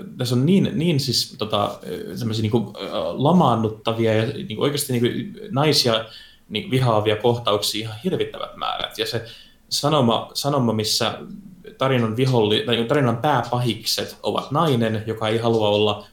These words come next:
uhri, ja vähe-, niinku, latinomies, joka ei halua, että häntä potkitaan päähän, niin koska he saavat jotain mi-, niinku, voimaa itselleen, niin heistä tulee pahiksia.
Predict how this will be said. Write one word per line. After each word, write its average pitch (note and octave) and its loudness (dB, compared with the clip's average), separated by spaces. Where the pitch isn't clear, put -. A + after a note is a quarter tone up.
uhri, A2+ 0
ja G2+ 0
vähe-, C3+ 4
niinku, A#2+ 2
latinomies, A2 0
joka G#2 0
ei A2+ 2
halua, A2 4
että G2+ -8
häntä G#2+ -4
potkitaan G#2 -6
päähän, G#2+ -6
niin G#2+ -4
koska - -6
he D3 0
saavat C3 4
jotain A#2+ 0
mi-, G#2+ -4
niinku, A2 -10
voimaa A2+ 0
itselleen, G#2 -6
niin G#2+ -8
heistä A2 -4
tulee G2+ -2
pahiksia. - -4